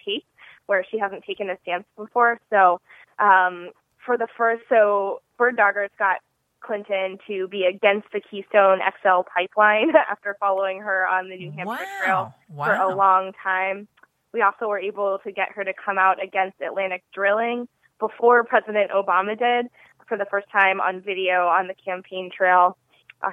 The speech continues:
Speaker 1: so my good friend Adam was able to get Clinton to say that it would be a done deal for her to ban fossil fuel extraction on public lands if
Speaker 2: Whoa.
Speaker 1: she were in office.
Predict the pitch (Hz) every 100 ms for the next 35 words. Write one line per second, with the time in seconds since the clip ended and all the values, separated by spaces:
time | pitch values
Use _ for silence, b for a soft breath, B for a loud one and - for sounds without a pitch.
0 | - 202 196 185 190 214 214 311 220 233
1 | 208 214 214 262 294 240 226 214 208 214
2 | 220 240 233 - 247 233 240 220 - 208
3 | 202 196 185 185 196 196 202 196 180 _
4 | - 214 214 214 208 208 202 202 - 185
5 | 190 196 _ 180 - 202 190 190 190 185
6 | 196 190 - 190 185 185 180 - - -
7 | 185 - 190 185 170 - 202 180 - 202
8 | 208 208 208 _ b - 165 156 214 202
9 | 190 165 175 190 208 226 214